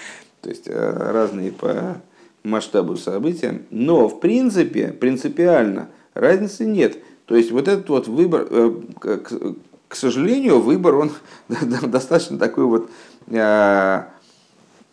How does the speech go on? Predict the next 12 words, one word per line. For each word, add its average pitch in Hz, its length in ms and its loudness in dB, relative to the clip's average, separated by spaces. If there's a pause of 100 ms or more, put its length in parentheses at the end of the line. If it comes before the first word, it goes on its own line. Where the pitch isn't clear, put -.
(200)
э, 50 1080 -8 (160)
однозначный. 131 880 2 (160)
То - 80 -6
есть, - 180 -6
либо 143 320 6
мы 131 160 0
выбираем 127 460 2
самого 185 600 2
Бога, 135 420 2
либо 175 320 0
не 147 280 2
самого. 165 640 -2